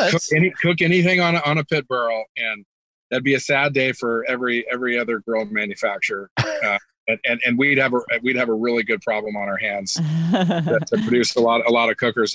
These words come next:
Speaker 1: I, I mean, really, that would be something that, you know, just,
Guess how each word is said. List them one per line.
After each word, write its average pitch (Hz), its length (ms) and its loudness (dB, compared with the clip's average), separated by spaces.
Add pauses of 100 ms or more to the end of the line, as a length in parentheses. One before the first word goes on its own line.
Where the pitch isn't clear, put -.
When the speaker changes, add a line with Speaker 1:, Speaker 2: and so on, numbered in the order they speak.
Speaker 1:
I, 156 100 0
I 151 100 2
mean, 147 180 4
really, 143 360 2 (440)
that 143 160 2
would 143 100 2
be 139 160 2
something 139 380 -2
that, 123 220 0 (520)
you 123 140 0
know, 113 80 0
just, 160 320 -4